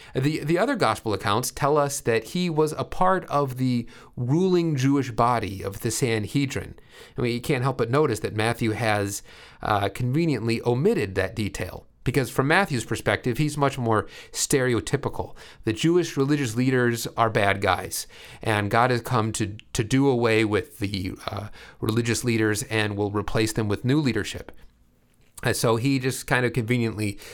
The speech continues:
uh, steps to the side and omits that detail.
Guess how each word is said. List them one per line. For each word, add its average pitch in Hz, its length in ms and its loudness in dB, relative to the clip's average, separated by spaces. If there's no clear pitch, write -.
uh, 104 260 -2
steps - 340 0
to - 100 -8
the 107 120 -4
side 110 400 4
and 95 180 -6
omits 113 320 0
that 98 180 -2
detail. 143 480 -2